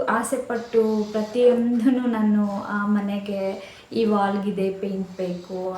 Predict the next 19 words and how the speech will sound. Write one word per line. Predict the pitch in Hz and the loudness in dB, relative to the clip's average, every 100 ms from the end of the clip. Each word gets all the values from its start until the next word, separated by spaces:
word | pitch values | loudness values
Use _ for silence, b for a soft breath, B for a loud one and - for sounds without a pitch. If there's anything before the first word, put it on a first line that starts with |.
| 190 | -6
and, | 190 190 | -6 -4
ಆ, | 190 190 185 - - - | -4 -4 -4 -6 -8 -2
ಎಲ್ಲಾದ್ರೂ | 214 208 220 226 233 | 0 2 4 6 6
ಹೊರಗಡೆ | 214 208 208 208 | 4 0 -2 0
ಹೋದಾಗ | 214 208 202 202 208 220 B B B - | 0 -2 -4 -6 -4 -4 B B B -4
ನನಗಿಂತ | 214 214 226 262 254 | 2 4 4 0 0
ಹೆಚ್ಚಾಗಿ | 247 214 202 - - 254 254 262 | 0 0 -2 -4 -2 0 0 0
ನಾನು | 240 226 214 208 196 202 - - - | 0 2 2 2 0 -6 -8 -12 -6
ಆ | 196 | -4
ಮನೆಗೋಸ್ಕರನೇ | 185 190 202 208 208 - 214 202 202 196 190 190 - - | -4 -4 -2 -2 -4 -4 -4 -2 -2 -4 -6 -10 -12 -8
ಪರ್ಚೇಸ್ | 220 196 - 196 208 | -4 -4 -4 -4 -4
ಮಾಡ್ತಿದ್ದಿದ್ದು. | 190 185 - 196 202 190 196 208 - B B B B B 220 | -4 -6 -8 -8 -8 -8 -8 -8 -10 B B B B B -2
And | 247 | 2
ಇಂಥದ್ದು | 247 240 247 233 | 2 4 4 4
ಇಟ್ಟಿಲ್ಲ | 220 - 294 294 269 | 2 0 0 2 0
ಅನ್ನಂಗಿಲ್ಲ, | 226 220 202 196 196 | 2 2 2 0 -4
ಪ್ರತಿಯೊಂದು | - 196 208 220 220 214 | -6 -6 -2 0 2 0
ತಂದಿದ್ದೆ. | 202 190 196 196 190 196 | -2 -4 -4 -4 -4 -4
So | 214 - | -4 -4